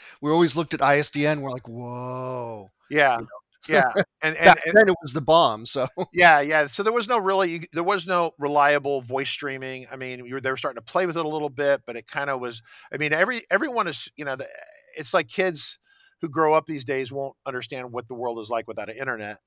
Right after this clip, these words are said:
Speaker 2: you know, unless an asteroid falls on the, the data center somewhere. And, uh, and so it's, it's a different world. And so nowadays things have changed, um, and you can do this stuff more remotely, but, but,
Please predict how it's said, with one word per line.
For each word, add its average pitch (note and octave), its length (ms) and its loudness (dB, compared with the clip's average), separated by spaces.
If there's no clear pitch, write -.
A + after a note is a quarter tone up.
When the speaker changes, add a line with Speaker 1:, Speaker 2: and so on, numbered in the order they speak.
Speaker 2:
you A2+ 80 -14
know, G2+ 140 -12
unless A#2+ 220 -8
an A#2 80 -12
asteroid A2+ 400 -8
falls G#2+ 300 -8
on G2 160 -16
the, F2 180 -20
the G2+ 60 -14
data A2 240 -10
center F2 240 -12
somewhere. - 340 -20
And, A#2 340 -6
uh, G#2+ 220 -4
and D3+ 160 -4
so F#3+ 160 2
it's, E3+ 240 0
it's E3+ 160 -4
a E3 60 -4
different F3 360 -2
world. C#3 320 0
And A#2 120 -8
so C3 440 4
nowadays B2+ 760 0
things B2+ 260 -10
have G2 120 -14
changed, G#2 760 -10
um, A2+ 420 -4
and A2+ 180 -12
you A#2 100 -14
can A2+ 180 -12
do F3 180 -8
this D3+ 160 -8
stuff A2 320 -8
more A2+ 200 -8
remotely, G#2+ 480 -6
but, B2 320 0
but, A#2+ 200 -4